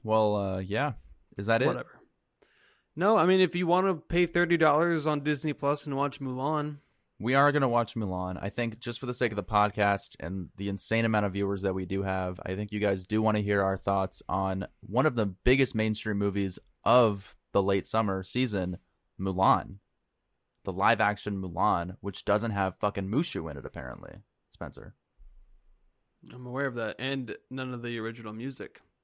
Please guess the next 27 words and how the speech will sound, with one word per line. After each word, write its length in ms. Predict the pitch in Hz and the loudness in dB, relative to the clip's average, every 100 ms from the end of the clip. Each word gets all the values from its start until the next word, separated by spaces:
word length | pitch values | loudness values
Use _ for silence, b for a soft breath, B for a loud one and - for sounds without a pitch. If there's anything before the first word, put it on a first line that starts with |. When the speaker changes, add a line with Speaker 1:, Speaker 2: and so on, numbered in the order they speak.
| _ | _
Speaker 1:
If 180 | - 160 | 0 2
it, 100 | 180 | 2
if 140 | 156 156 | 0 -2
it's 120 | 143 | -2
a 40 | |
cool 560 | 127 - 185 175 170 160 | -4 4 6 8 8 4
martial 420 | 120 131 135 147 120 | 2 4 4 4 4
arts 340 | 117 113 - | 4 4 -4
type 280 | - 120 101 | -2 0 2
movie 500 | 110 107 104 107 104 | 0 -2 0 0 -2
with 240 | - 98 85 | -4 -6 -4
a, 180 | 76 67 | -6 -6
with 140 | 90 | -8
a 40 | 85 | -6
nice 300 | 95 107 - | -2 -2 -2
female 380 | 113 107 101 92 | -2 0 0 0
lead, 380 | 101 104 104 - _ _ | 0 0 -2 -6 _ _
I 100 | 107 | -2
can 120 | 110 | 2
get 160 | 104 95 | 2 2
behind 320 | 101 101 98 | 2 2 2
that. 280 | 95 95 - | 2 0 -4
It'll 120 | 95 | -8
be 120 | 87 | -6
a 40 | 87 | -6
good 240 | 104 101 | -4 -4
time. 580 | - 98 92 92 90 | -2 -2 0 -2 -4